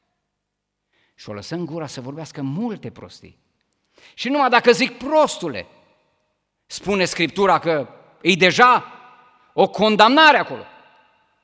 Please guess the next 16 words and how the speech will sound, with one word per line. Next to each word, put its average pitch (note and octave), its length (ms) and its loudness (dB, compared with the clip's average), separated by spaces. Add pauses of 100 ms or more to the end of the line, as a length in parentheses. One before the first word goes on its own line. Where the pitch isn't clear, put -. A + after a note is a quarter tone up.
(760)
Știți B3+ 340 -4
voi C4+ 160 2
ce C4 180 0
mare C4 300 2
putere A#3+ 400 0
are A#3+ 220 4
cuvântul? B3 960 0 (1120)
Foarte A3+ 580 6
mare. A2+ 320 -8 (2000)
Cum D4+ 220 2
ai A#3 140 4
zis, D4 240 0
așa C#4 280 4
ți C#4+ 120 0
se B3 140 2
face. D3 340 -8